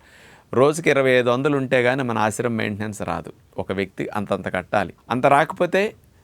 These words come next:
నష్టం జరుగుతూ ఉంటుందన్నమాట. అన్ని ఫెసిలిటీస్ అనే ట్రీట్మెంట్స్ ఇక్కడ ఉంటాయి. ఇండియాలో అతి తక్కువ రేట్స్‌లో నడిచే ఫస్ట్ ఇన్‌స్టిట్యూషన్ నేను ఫెసిలిటీస్‌తో ఇదని గమనించండి. కానీ మీ అందరికీ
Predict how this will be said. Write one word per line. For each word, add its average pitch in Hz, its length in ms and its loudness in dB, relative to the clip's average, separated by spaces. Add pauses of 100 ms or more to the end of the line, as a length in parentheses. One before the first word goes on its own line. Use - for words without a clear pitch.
(120)
నష్టం 123 380 0
జరుగుతూ 117 400 0
ఉంటుందన్నమాట. 82 480 -10 (100)
అన్ని 139 420 2
ఫెసిలిటీస్ 165 580 0
అనే 127 160 0
ట్రీట్మెంట్స్ 117 520 -4
ఇక్కడ 101 200 -8
ఉంటాయి. 101 360 -6 (180)
ఇండియాలో 147 460 4
అతి 127 200 2
తక్కువ 156 360 0
రేట్స్‌లో 139 480 0
నడిచే 123 340 -2
ఫస్ట్ - 360 -6
ఇన్‌స్టిట్యూషన్ 123 540 -4
నేను 104 160 -4
ఫెసిలిటీస్‌తో 101 680 -8
ఇదని 92 280 -4
గమనించండి. 92 680 -8 (460)
కానీ 143 240 4
మీ 131 100 2
అందరికీ 120 500 -2